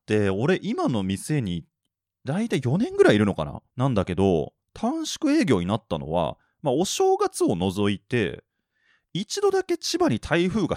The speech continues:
直撃した時だけかな。で、あの時も店長が一生懸命交渉した結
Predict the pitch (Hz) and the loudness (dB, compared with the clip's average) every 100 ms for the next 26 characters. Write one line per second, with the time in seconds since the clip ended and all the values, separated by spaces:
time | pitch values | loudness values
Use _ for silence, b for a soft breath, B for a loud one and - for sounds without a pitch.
0 | - 123 - 143 147 139 123 - 147 143 | -4 -4 -2 -2 -2 -4 -8 -6 -2 2
1 | 143 139 - - 147 - 160 160 - 196 | 2 0 -4 -8 -8 -8 -10 -8 2 2
2 | - 87 - _ _ - 117 208 349 392 | 2 -4 -14 _ _ -4 0 2 4 2
3 | 117 92 208 339 - 107 85 107 - - | 2 0 0 0 2 0 0 -4 -6 -2
4 | 370 349 - 370 208 104 92 - 202 233 | 0 -2 -2 -2 0 -2 -4 -2 -2 -2
5 | - 240 - 294 - 247 | -6 -6 -6 -6 -6 -6